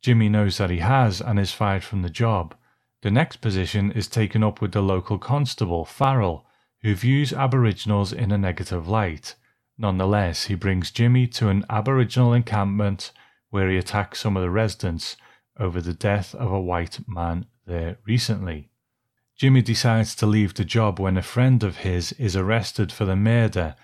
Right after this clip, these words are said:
and is later murdered himself by Farrell in a drunken rage, with the rape of that man also heavily implied. Farrell asks Jimmy to dispose of the body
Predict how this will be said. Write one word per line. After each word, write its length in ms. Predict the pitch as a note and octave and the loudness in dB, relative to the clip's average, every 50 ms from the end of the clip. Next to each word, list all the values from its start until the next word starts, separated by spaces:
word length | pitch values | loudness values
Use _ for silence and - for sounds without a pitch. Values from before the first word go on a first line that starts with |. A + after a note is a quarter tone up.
| _ _ _ _ _ | _ _ _ _ _
and 140 | - A2+ G2+ | -2 0 2
is 160 | G2+ G2 F2 | 2 2 2
later 340 | G2+ A2 A#2 C3 B2+ - C#3+ | 2 2 2 2 2 2 2
murdered 440 | C3 B2 A#2 A2 A2 G2+ A2 G#2+ - | 4 4 4 4 4 2 0 -2 -2
himself 540 | - G#2 G#2 F#2 - - G#2+ G2+ F#2+ - - | 0 -2 -2 -2 -2 0 0 0 0 -2 -2
by 160 | - G2 F#2 | -2 -2 -2
Farrell 520 | F2+ - - - B2 A#2+ A2+ G#2 F#2+ F#2+ G#2 | -2 -4 -2 0 2 2 2 2 0 0 -2
in 160 | - G#2 F#2+ | 0 0 0
a 60 | G2 | 0
drunken 480 | E2+ - G#2+ F#2+ F2+ - - F#2+ F#2 F#2 | 0 -2 -2 -4 -4 -4 -4 -2 -2 0
rage, 560 | G2 A2 A2 G#2 F#2 E2+ D2+ D2+ - - - - - - _ _ _ _ - | 0 0 0 0 0 -2 -4 -8 -12 -16 -18 -20 -20 -20 _ _ _ _ -6
with 160 | G#2+ G2+ F2 | -4 -2 0
the 100 | - F#2+ | 0 0
rape 360 | F#2 G2 A2 B2+ C3+ B2+ - - - - | 2 2 2 2 0 -2 -4 -10 -8 -4
of 200 | B2+ A2+ G2 G2 | -2 -2 -2 0
that 240 | G2 F#2+ G2 - - | 0 -2 0 0 0
man 380 | A2 B2 B2 A#2 G2+ F#2 F#2 G2 | 0 2 2 2 2 0 0 -2
also 500 | - B2 A2+ A2+ A2+ G#2 - - F2+ F2 | 0 0 2 2 2 0 -2 -2 -4 -2
heavily 380 | E2 - G2+ F#2+ F2+ F2+ E2+ E2+ | -2 -2 -2 -2 -2 -4 -4 -4
implied. 680 | E2+ E2 - - - G#2+ G2+ F#2+ F2+ E2 D2+ D2 - - - _ _ _ _ _ _ _ _ _ _ | -4 -6 -6 -4 -4 -2 -2 -2 -2 -4 -6 -10 -14 -20 -20 _ _ _ _ _ _ _ _ _ _
Farrell 420 | _ - B2 A2+ A2 G2+ G2 G2+ - | _ 0 2 2 4 4 2 2 2
asks 420 | B2 A#2+ A#2 - - - - - - | 2 2 2 0 -4 -12 -14 -14 -6
Jimmy 320 | - A2 G2+ F#2+ G2 G2 F#2 | -2 -2 0 2 0 0 -2
to 140 | - - | -4 -6
dispose 480 | G2 F2+ F2 - - - G#2+ G#2 G2 E2+ | -6 -6 -6 -6 -4 -2 0 0 0 0
of 60 | F#2 F2+ | -2 -4
the 60 | F2 | -2
body 480 | E2+ A2+ A#2 A#2+ A2 G2 F#2 F2 E2 | 0 0 2 2 2 0 -2 -2 -4